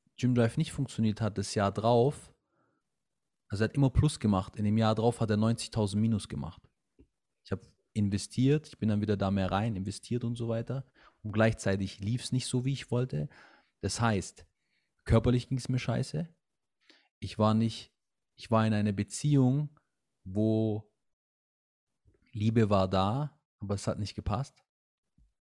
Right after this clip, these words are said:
Das Startup hat nicht funktioniert. Ja,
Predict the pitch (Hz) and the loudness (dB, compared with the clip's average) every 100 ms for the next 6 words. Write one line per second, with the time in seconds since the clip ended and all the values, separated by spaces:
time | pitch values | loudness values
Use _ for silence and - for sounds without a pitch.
0 | _ _ _ _ - 95 - 117 120 - | _ _ _ _ -10 -8 0 0 0 -2
1 | 120 123 117 127 123 - 123 139 165 - | -2 -2 -4 -6 -6 -2 0 0 -4 -8
2 | _ _ _ _ _ _ _ _ _ _ | _ _ _ _ _ _ _ _ _ _
3 | - _ _ 82 98 127 | -20 _ _ -10 -6 -8